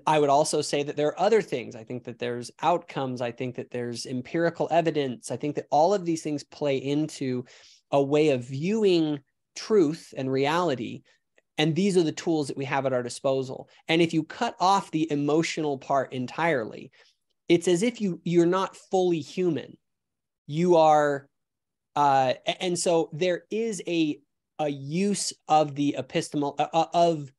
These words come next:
sort of feelings and emotions and these, I mean, that's what makes you a human <laughs> being. Um, but, but to Forrest's credit and to the critics' credit,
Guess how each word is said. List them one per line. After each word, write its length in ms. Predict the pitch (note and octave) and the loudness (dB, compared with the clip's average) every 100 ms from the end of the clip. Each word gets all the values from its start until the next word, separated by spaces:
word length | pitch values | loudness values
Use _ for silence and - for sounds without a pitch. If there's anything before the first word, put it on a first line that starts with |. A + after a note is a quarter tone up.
| _ _ _ _ | _ _ _ _
sort 220 | - D3 | -4 -2
of 160 | C3 - _ | -2 -6 _
feelings 680 | - G#3 F#3+ F3 E3 D#3+ | -6 0 2 4 2 2
and 120 | - C#3 | -2 -6
emotions 880 | C3 D3 E3+ E3 E3+ D#3 D#3 D3 - _ _ | -4 0 0 0 -2 -2 -4 -8 -14 _ _
and 380 | C#3 C#3 C3+ B2+ _ _ _ _ - _ - | -2 0 0 -2 _ _ _ _ -20 _ -10
these, 480 | C3 D3 C3+ - - _ _ _ _ - | -2 0 0 -8 -14 _ _ _ _ 2
I 40 | |
mean, 120 | F3+ | 4
that's 220 | G#3+ A#3 | 4 2
what 100 | A#3+ | 0
makes 300 | D#3+ G3+ G#3+ | 2 0 0
you 80 | E3 | -2
a 60 | G3 | 0
human 340 | - F#3 C#3+ | 0 -2 -2
<laughs> 0 | |
being. 400 | B2 C4+ G3 - - - _ - _ _ | 0 0 -2 -8 -14 -18 _ -20 _ _
Um, 500 | D3+ D#3 C#3+ C3 - - C3 - | 2 6 4 2 -6 -10 -12 0
but, 340 | A#3 C#4 A2 _ - _ _ _ _ _ _ - | 2 2 -2 _ -20 _ _ _ _ _ _ -16
but 440 | B2 G3 F#3+ - | 0 2 2 0
to 100 | - | -12
Forrest's 460 | C3 - G3 D3 - | -6 0 2 0 -4
credit 340 | - D#3 D3 | -2 0 0
and 100 | D#3+ | -4
to 60 | D3+ | -6
the 80 | D3+ | -10
critics' 440 | - C#4+ C#4+ - | -4 -2 0 -4
credit, 600 | - - B2+ A2 F#3 - | -8 -4 -4 -2 -6 -8